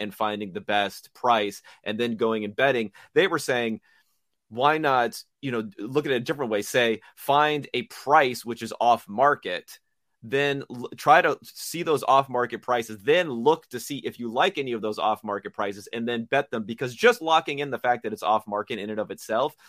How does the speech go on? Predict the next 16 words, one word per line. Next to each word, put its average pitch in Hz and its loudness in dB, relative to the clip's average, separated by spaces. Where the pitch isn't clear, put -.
puts 143 0
it 139 2
in 127 -2
a, 110 0
in, 110 -2
in 110 -6
a 101 -4
pool 123 -2
that 113 -2
makes 117 -4
it 110 -4
more 113 0
profitable, 107 2
likely 113 0
for 135 -2
you. 98 -6